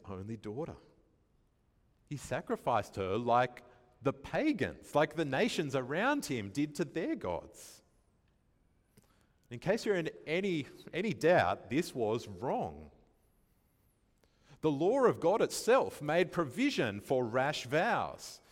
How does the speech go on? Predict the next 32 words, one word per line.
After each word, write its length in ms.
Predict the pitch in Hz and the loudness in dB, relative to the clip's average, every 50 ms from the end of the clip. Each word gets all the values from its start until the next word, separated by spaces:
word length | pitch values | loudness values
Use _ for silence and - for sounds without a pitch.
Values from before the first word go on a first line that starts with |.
| - - - | -20 -12 -6
If 160 | - 151 - | -6 -4 0
you'd 200 | 170 165 143 139 | 0 0 2 2
made 260 | 165 185 214 240 233 | 2 4 4 6 6
a 40 | 202 | 6
vow, 520 | 147 120 - 170 175 196 214 202 165 131 120 | 4 4 4 4 6 8 6 6 6 6 4
a 60 | 120 | 4
promise 520 | - - - - 185 214 240 233 - - - | 2 -2 -4 -2 -2 -2 -2 -2 -6 -6 -2
to 140 | - 165 | -2 -2
God 460 | 127 107 - 151 208 262 247 165 117 120 | -2 0 2 4 4 6 6 4 4 2
that 140 | 131 - | 0 0
you 100 | 147 151 | 0 0
later 380 | 151 147 170 202 254 247 214 165 | 2 4 4 4 4 2 0 -2
realized 680 | 131 117 135 190 254 302 262 220 160 139 120 117 - | -2 -2 -2 2 2 2 4 4 4 4 4 2 2
was 180 | 143 143 139 160 | 0 0 0 0
a 40 | 160 | -4
mistake, 500 | 160 - - - - 240 277 240 - - | -4 -6 -8 -2 0 2 2 2 2 0
that 120 | 175 147 | -2 0
you 100 | 147 156 | 0 -2
realized 640 | 147 135 143 196 233 302 302 262 208 180 160 - - | -2 -4 -4 -2 0 0 2 2 2 2 2 2 0
was 120 | 131 120 | -4 -4
sinful, 580 | - - - 190 220 - - - 330 349 339 - - - - - - _ _ _ _ _ _ _ _ _ _ | -4 -4 -4 -4 -4 -4 -4 -2 -2 -2 -2 -6 -12 -20 -20 -20 -20 _ _ _ _ _ _ _ _ _ _
you 140 | _ 170 233 | _ -6 -6
could 220 | - - 247 185 - | -2 -2 -4 -4 -6
turn 320 | - - 180 175 175 170 | -6 -2 -2 0 0 0
back. 420 | 160 196 262 311 165 - - - - - - _ _ _ _ _ _ _ _ _ _ _ _ - _ _ _ _ _ _ _ _ _ _ _ _ - _ _ _ _ _ _ - - _ | 0 0 0 0 -2 -4 -6 -12 -20 -20 -20 _ _ _ _ _ _ _ _ _ _ _ _ -20 _ _ _ _ _ _ _ _ _ _ _ _ -20 _ _ _ _ _ _ -20 -14 _
Leviticus 600 | 123 143 147 147 190 202 196 220 202 190 170 - | -4 -4 0 4 4 4 4 4 2 2 0 2
chapter 280 | - 175 175 175 - 165 | 0 0 0 2 -2 -4
five, 440 | - - 190 208 214 208 - - | -2 0 2 4 4 4 4 4
verse 220 | - 156 160 - - | 4 2 2 2 -2
four 420 | - - - 190 190 208 220 214 | -8 -4 0 2 4 4 4 4
and 140 | 208 190 170 | 2 0 -2
six, 580 | - - 285 277 220 - - - - - - | -4 -2 0 0 0 -2 -2 -10 -12 -12 -14